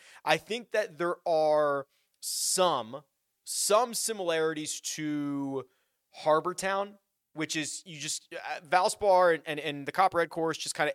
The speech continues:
asks you to, um, to play to positions a lot, which is what Harbour Town does. You don't have to drive it long. In fact, this is one of the shortest courses in terms, or the, one of the shortest average drive distances, um, on the P G A Tour. And,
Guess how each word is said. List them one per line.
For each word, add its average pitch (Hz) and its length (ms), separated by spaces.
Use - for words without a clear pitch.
asks 160 360
you 151 180
to, 139 720
um, 113 600
to 139 100
play 165 240
to 156 100
positions 156 520
a 170 40
lot, 165 360
which 139 180
is 131 80
what 135 120
Harbour 160 320
Town 175 260
does. 160 260
You 143 60
don't 151 160
have 139 220
to 151 80
drive 143 240
it 135 80
long. 143 180
In 139 80
fact, 139 220
this 135 100
is - 80
one 139 80
of 139 60
the 131 60
shortest 147 440
courses 135 460
in 113 40
terms, - 360
or 165 100
the, 156 80
one 180 160
of 160 60
the 151 40
shortest 180 440
average 143 400
drive 139 320
distances, 143 640
um, 120 340
on 151 140
the 147 80
P 151 160
G 143 160
A 139 60
Tour. 139 460
And, 139 280